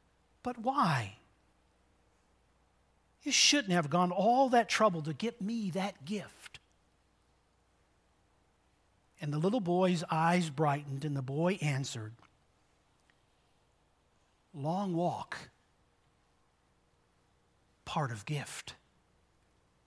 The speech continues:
You see, God came from heaven to a manger. He truly did.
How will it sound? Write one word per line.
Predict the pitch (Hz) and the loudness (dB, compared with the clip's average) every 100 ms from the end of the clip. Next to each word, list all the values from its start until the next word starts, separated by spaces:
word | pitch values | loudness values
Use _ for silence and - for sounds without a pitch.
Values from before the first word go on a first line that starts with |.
| _ _ _ _ _ _ _ _ _ _ _ _ _ _ _ _ _ _ _ _ _ _ _ _ _ _ _ _ _ _ _ _ _ _ _ | _ _ _ _ _ _ _ _ _ _ _ _ _ _ _ _ _ _ _ _ _ _ _ _ _ _ _ _ _ _ _ _ _ _ _
You | 165 | 0
see, | - 220 202 143 131 _ _ _ _ | 2 4 4 2 -4 _ _ _ _
God | 208 190 143 | 6 6 6
came | 170 147 | -2 -2
from | 127 143 | -2 -4
heaven | 139 165 131 117 | 4 4 4 -8
to | - | -6
a | 135 | -4
manger. | 131 147 135 117 - - _ _ _ _ _ _ _ _ _ _ _ _ _ | -2 -4 -4 -8 -16 -20 _ _ _ _ _ _ _ _ _ _ _ _ _
He | 165 | -6
truly | - 202 196 | -2 0 0
did. | 180 247 120 | 0 0 -2